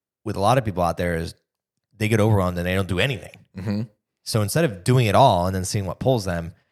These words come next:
Speaker 1: they sit there on the couch and they're like, "I could be doing all of these different things," and they're just overwhelmed. I love your advice because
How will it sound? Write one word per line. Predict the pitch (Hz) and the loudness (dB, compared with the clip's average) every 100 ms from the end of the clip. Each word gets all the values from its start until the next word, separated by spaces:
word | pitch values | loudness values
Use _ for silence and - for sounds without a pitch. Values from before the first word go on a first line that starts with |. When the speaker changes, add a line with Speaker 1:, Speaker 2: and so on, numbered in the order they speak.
| _ | _
Speaker 1:
they | 113 107 | 0 0
sit | 127 117 | 0 0
there | 107 | 0
on | 95 | 0
the | 85 | -2
couch | - 113 87 - - | 0 2 2 -2 -10
and | - | -6
they're | 90 | -6
like, | 85 - | -4 -6
"I | |
could | 98 - 156 | -2 2 2
be | 135 139 | 2 0
doing | 127 143 135 | 2 4 4
all | 120 120 110 | 4 4 2
of | 107 | 0
these | 101 92 | -2 -4
different | 110 - 82 90 | -4 -6 -8 -4
things," | 135 107 92 87 - _ _ - | -2 -2 -6 -12 -16 _ _ -10
and | 107 | -4
they're | 95 | -4
just | 87 85 - | -4 -8 -4
overwhelmed. | 95 92 82 78 57 - - _ _ _ _ _ _ _ _ _ _ _ _ - | -4 -2 -6 -8 -12 -16 -20 _ _ _ _ _ _ _ _ _ _ _ _ 0
I | 120 | 2
love | 127 107 101 | 4 2 2
your | 98 | 0
advice | 92 90 101 113 | 0 0 0 -2
because | 98 85 92 87 80 - - | -6 -4 -2 -2 -4 -8 -10